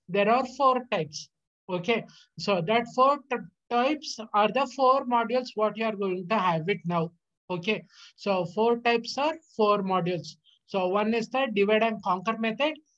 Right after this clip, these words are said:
The other one is greedy. Third one, dynamic programming. And last one, backtracking. Okay, so now in that divide and conquer, what is the concept you are going to have?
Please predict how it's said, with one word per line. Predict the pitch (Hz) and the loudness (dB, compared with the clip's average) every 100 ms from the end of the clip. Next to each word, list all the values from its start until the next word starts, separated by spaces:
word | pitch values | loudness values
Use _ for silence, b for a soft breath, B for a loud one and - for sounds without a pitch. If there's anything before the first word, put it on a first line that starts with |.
| _ 160 | _ -2
The | 190 | 0
other | 185 180 220 | 2 2 0
one | 226 226 | 2 0
is | 247 233 - _ - | 0 -2 -6 _ -10
greedy. | 170 202 214 240 302 285 _ _ _ _ 208 | 0 2 4 2 0 -4 _ _ _ _ -2
Third | 202 220 | 0 2
one, | 240 240 226 160 | 2 0 -2 -4
dynamic | 190 196 233 247 - | -2 -2 -2 -4 0
programming. | 233 220 226 233 294 294 _ | 2 2 0 0 -4 -8 _
And | 202 190 | -4 2
last | 202 202 202 226 | 4 2 0 -2
one, | 214 160 | -2 -4
backtracking. | 147 185 - 190 165 165 - _ _ _ | -4 -4 -4 -4 -4 -8 -14 _ _ _
Okay, | 175 170 214 175 - b b b | -8 -2 -4 -4 -12 b b b
so | - 196 185 185 | -2 0 0 -2
now | 196 233 247 | 0 2 2
in | 220 214 | 0 0
that | 220 240 240 B 170 | 2 0 -2 B -6
divide | 220 240 254 254 | -4 0 0 2
and | 220 214 214 - | 0 0 -2 -4
conquer, | 196 180 180 214 185 151 _ | -2 -2 -2 -2 -2 -4 _
what | 190 208 233 | -4 -4 -4
is | 226 | -4
the | 240 | -2
concept | 240 240 233 247 240 226 | 0 0 0 -4 -6 -2
you | 208 | 0
are | 202 185 | 0 0
going | 185 175 170 | -2 -4 -2
to | 208 | -2
have? | 180 160 151 | -2 -4 -4